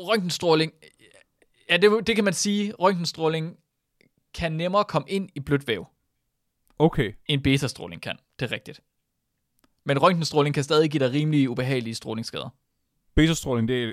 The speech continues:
Speaker 2: elektroner, ikke også?
Speaker 1: Jo, elektroner.
Speaker 2: Ja, ja.
Speaker 1: Præcis.
Speaker 2: Godt.
Speaker 1: Så man fik stadig fladet den ud, fordi ellers så ville den være for koncentreret i midten. Så man havde ligesom sådan en, en, et filter,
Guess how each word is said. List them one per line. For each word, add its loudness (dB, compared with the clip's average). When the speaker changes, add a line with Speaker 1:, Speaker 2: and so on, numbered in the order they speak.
Speaker 2:
elektroner, -6
ikke -16
også? -2
Speaker 1:
Jo, -2
elektroner. -10
Speaker 2:
Ja, -8
ja. -12
Speaker 1:
Præcis. -14
Speaker 2:
Godt. -14
Speaker 1:
Så 4
man 2
fik -6
stadig 2
fladet -2
den -20
ud, -6
fordi -8
ellers 0
så -4
ville -6
den -12
være 2
for -10
koncentreret -2
i -4
midten. -8
Så -10
man -6
havde 2
ligesom -6
sådan -8
en, -12
en, -8
et -10
filter, -6